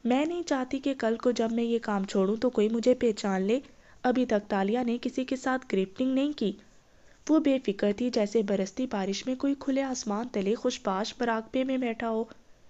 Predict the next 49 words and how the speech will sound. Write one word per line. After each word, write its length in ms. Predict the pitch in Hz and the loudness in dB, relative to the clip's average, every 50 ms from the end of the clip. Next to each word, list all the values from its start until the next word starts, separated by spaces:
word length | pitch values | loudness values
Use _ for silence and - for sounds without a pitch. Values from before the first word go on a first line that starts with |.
| - - _ - - - - - - - 254 | -20 -20 _ -20 -20 -20 -20 -20 -6 0 2
"मगर 260 | 285 294 311 330 330 | 4 6 6 4 4
तुमने 300 | 330 302 285 285 302 302 | 4 2 0 2 0 2
नौकरानी 520 | 277 233 202 - 226 190 185 185 214 233 | 2 0 0 0 -2 -2 0 0 -2 0
का 140 | - 277 269 | 0 0 2
रोल 220 | 262 240 240 247 | 4 4 4 4
अदा 280 | 240 208 190 196 196 233 | 4 2 0 0 -2 -2
करने 360 | 247 - 233 202 196 214 247 | -2 -2 0 0 0 0 0
के 120 | 254 247 208 | 2 0 0
लिए 200 | 196 220 220 247 | 2 2 0 2
ये 160 | 262 277 269 | 2 0 0
नाम 260 | 247 240 240 269 277 | 0 0 -2 -2 -4
इस्तेमाल 420 | 277 277 - 269 247 240 247 262 254 | -4 -4 -4 -4 -2 -2 -2 -2 -4
किया 280 | - - 214 220 247 | -4 -2 0 0 0
था 140 | 262 - 285 | 0 -2 -2
तालिया।" 480 | 277 - 202 185 190 196 190 190 220 - - - _ _ - - - - - - _ - - _ - - - - - - 254 | -2 0 -2 -2 -2 0 -2 -2 -2 -4 -6 -14 _ _ -20 -20 -20 -20 -20 -20 _ -20 -20 _ -20 -20 -20 -20 -12 -2 4
मुझे 220 | 285 311 294 330 | 4 6 6 6
अच्छा 360 | 330 285 - - - 262 262 262 | 6 6 4 0 -2 -2 0 0
लग 220 | 233 202 196 202 | 2 0 2 2
रहा 120 | 202 196 | 0 0
था 140 | 196 - 254 | 0 0 -4
अपने 240 | 262 254 254 254 247 | -4 -2 0 0 0
नाम 220 | 220 202 190 190 | 0 0 -2 -4
के 140 | 196 - 214 | -2 -4 -4
साथ 340 | 202 - 202 202 226 220 - | -4 -2 -2 -4 -2 0 2
वो 60 | 262 | 0
अच्छी 240 | 254 254 - - 269 | 0 0 -2 -4 -2
अकल 160 | 269 262 262 | -2 -2 -4
का 160 | 254 - 269 | -4 -4 -4
बात 280 | 254 233 214 190 190 - | -2 -2 -2 -2 -4 -4
सुनना, 380 | - - 196 185 185 190 190 185 - - - - - - - 269 | -4 -4 -4 -4 -4 -6 -6 -8 -12 -20 -20 -20 -20 -6 0 0
मगर 240 | 277 269 285 277 | 4 6 6 6
उसमें 260 | 233 202 - - 262 254 | 6 4 2 0 0 2
मेरा 260 | 226 202 196 208 220 | 4 4 4 4 2
हुलिया 400 | 220 220 196 185 185 208 233 247 | 2 2 0 0 2 0 0 0
बिल्कुल 420 | 226 247 240 240 233 - 262 254 | 2 2 0 0 2 2 2 2
मुख्तलिफ 400 | 226 202 185 - - 196 196 196 | 2 0 -2 -2 -2 -2 -2 -2
था। 220 | - - 196 180 - - - - | -2 -4 -6 -6 -6 -6 2 4
और 140 | 247 240 214 | 4 6 6
अब 120 | 196 190 | 2 2
भी 160 | 196 233 240 | 0 -2 -2
मैं 220 | 240 240 240 240 240 | 0 0 -2 -2 -4
साशा 520 | - - 208 185 185 - - 233 240 247 330 - - | -4 -2 -2 -2 -2 -2 -2 -2 -2 -2 -6 -2 0
या 100 | 285 285 | 0 2
कुछ 260 | 285 294 294 285 - | 2 0 -2 -2 0
और 160 | 240 214 233 262 | 0 0 0 0
बन 200 | 254 247 247 262 | 0 -2 -2 -2
के 160 | - 269 254 | -2 -2 0
नहीं 200 | 247 247 285 285 | 0 0 0 0
जाऊंगी, 400 | 285 254 208 190 185 202 196 | 0 0 0 0 -2 -2 -4